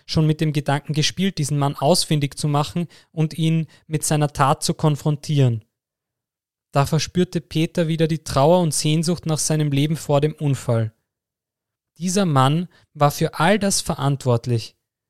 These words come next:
Er stand sinnbildlich für die Trennung zwischen Glück und Unglück, zwischen lebensbejahenden und suizidalen Gedanken.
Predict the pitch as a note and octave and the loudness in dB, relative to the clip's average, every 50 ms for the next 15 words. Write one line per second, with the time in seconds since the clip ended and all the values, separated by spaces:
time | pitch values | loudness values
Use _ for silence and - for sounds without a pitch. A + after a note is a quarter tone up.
0 | _ _ _ _ _ _ _ _ - C3+ C3 - - C#3+ D3+ E3+ - - - - | _ _ _ _ _ _ _ _ -4 -4 -2 0 0 0 0 0 -2 -4 -2 0
1 | G#3 G#3 A3 G3 D3 E3 E3 E3 E3+ D#3 E3 E3+ F#3 F3+ - - - E3 D#3+ D#3+ | 0 0 0 0 0 2 2 2 2 2 0 0 -2 -2 -2 -4 -2 -2 -2 -2
2 | - - - D3+ C#3+ D3 F3 F#3+ G3 G3 F#3+ - - F3 E3+ - - E3 D3 - | -4 -4 0 2 2 2 2 2 0 0 -2 -4 -2 -2 0 0 0 -2 -2 0
3 | E3+ F#3 G#3 - - - - - F3 E3+ E3+ - F3+ F3+ F3 D3 C3 B2+ A#2+ A#2 | 2 2 2 2 0 -12 -8 -4 -4 -4 -2 0 0 0 2 2 4 2 2 2
4 | - - - _ _ _ _ _ _ _ _ _ _ _ _ _ _ _ _ _ | 0 -6 -20 _ _ _ _ _ _ _ _ _ _ _ _ _ _ _ _ _
5 | _ - - E3 E3 - - E3 D3+ D3 D#3+ G3 G3+ G3+ - - - - D3 C#3+ | _ -6 -2 0 2 2 2 0 0 0 0 0 0 -2 -2 -2 0 0 0 2
6 | C3 C#3 B2+ C3 D3+ F3 G3 G3+ F#3+ - G3+ G#3 G#3 G3+ - _ _ _ - E3 | 4 4 4 6 4 4 2 2 0 -2 -4 -4 -4 -6 -10 _ _ _ -6 -4
7 | E3 - - - F3 F3+ F3 - - F3+ D#3 - D#3+ D3 C#3 C3+ C3 B2+ B2 A#2+ | -2 -2 -2 0 2 2 2 2 0 -4 -4 0 2 4 4 4 4 4 2 0
8 | B2 A#2 - A#2 A2+ A2+ G#2+ - B2 A2+ | -2 -2 -2 -2 -2 -2 -4 -8 -12 -16